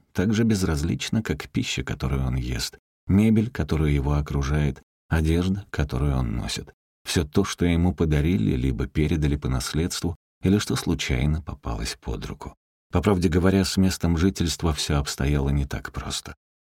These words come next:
Жан-Батист Адамберг исходил босиком все каменистые склоны Нижних Пиренеев. Он там жил, там спал, а впоследствии, став полицейским, там же и работал, расследуя убийства, совершённые в деревенских каменных домиках,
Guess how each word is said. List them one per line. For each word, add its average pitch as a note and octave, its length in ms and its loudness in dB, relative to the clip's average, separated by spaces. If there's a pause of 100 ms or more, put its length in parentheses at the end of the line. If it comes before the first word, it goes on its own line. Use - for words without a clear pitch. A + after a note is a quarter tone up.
(120)
Жан-Батист D#2 880 2
Адамберг E2+ 680 0
исходил D#2 480 0
босиком F2+ 520 0
все - 160 -4
каменистые C2 600 -2
склоны D2+ 440 0
Нижних C#2 440 0
Пиренеев. C2 580 -4 (440)
Он G2+ 140 4
там A2+ 180 4
жил, F2 380 0 (160)
там - 160 -8
спал, D2+ 480 -2 (240)
а D#2+ 100 2
впоследствии, F#2+ 760 0
став G2 320 -2
полицейским, A2+ 800 -2
там G#2 320 -2
же G#2 140 0
и D2 60 2
работал, C#2 580 -2
расследуя C2+ 460 -2
убийства, C#2+ 580 -2
совершённые D#2 720 -2
в C2+ 80 -6
деревенских C#2 600 -4
каменных C#2+ 460 -2
домиках, C2 540 -6